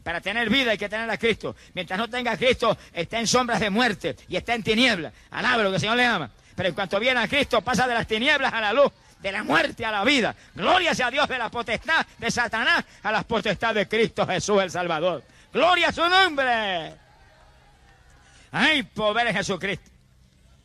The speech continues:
Y Oseas dijo, "Después de dos días nos devolverá la vida". Es como decirle, "Después de dos días volvería a enviar el Mesías". Dos días, dos mil años y volvería Cristo otra vez. Mira el di-, la,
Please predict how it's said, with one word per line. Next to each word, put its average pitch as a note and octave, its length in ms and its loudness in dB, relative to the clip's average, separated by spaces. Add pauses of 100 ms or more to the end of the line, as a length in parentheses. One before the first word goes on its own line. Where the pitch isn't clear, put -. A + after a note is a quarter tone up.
(640)
Y D3 100 -8
Oseas A3 360 0
dijo, A#3+ 220 2
"Después G#3+ 320 -2
de B3 60 -2
dos A#3+ 240 0
días C4 220 2
nos G#3+ 140 0
devolverá G3+ 520 2
la A3 160 0
vida". A3 360 0 (400)
Es E3 120 -8
como G3 180 -6
decirle, G3 340 0
"Después G3+ 260 -6
de G3+ 60 0
dos F#3+ 100 4
días A3 160 2
volvería F3+ 340 -4
a - 20 -4
enviar F#3+ 240 -6
el F3+ 80 -6
Mesías". C#3+ 400 -8 (1500)
Dos G3+ 260 -4
días, E3+ 280 -2
dos C#3+ 180 -2
mil A3 300 -6
años A3 320 -2
y - 20 -2
volvería F3 380 -2
Cristo F#3 240 -8
otra D#3+ 180 -6
vez. A#2+ 160 -8 (1120)
Mira F#3+ 160 -8
el G#3 60 -10
di-, G#3 180 -8
la, E3 160 -6